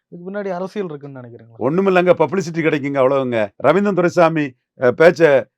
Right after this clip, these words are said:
Speaker 2: அஹ், கேட்காம ரெண்டாயிரத்தி பதினொன்னுல விழுந்ததுல சகோதரர் திருமாவளவன் வில்டர்னஸ்ல ஒரு ஏழு, எட்டு வருஷம் போயிட்டாரு. கடைசியா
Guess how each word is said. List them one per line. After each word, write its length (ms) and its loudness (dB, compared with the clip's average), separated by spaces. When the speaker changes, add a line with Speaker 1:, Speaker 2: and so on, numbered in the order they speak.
Speaker 2:
அஹ், 160 0
கேட்காம 540 0
ரெண்டாயிரத்தி 380 0
பதினொன்னுல 440 0
விழுந்ததுல 420 2
சகோதரர் 500 2
திருமாவளவன் 680 2
வில்டர்னஸ்ல 560 0
ஒரு 180 -4
ஏழு, 200 6
எட்டு 140 0
வருஷம் 320 -2
போயிட்டாரு. 360 2
கடைசியா 480 4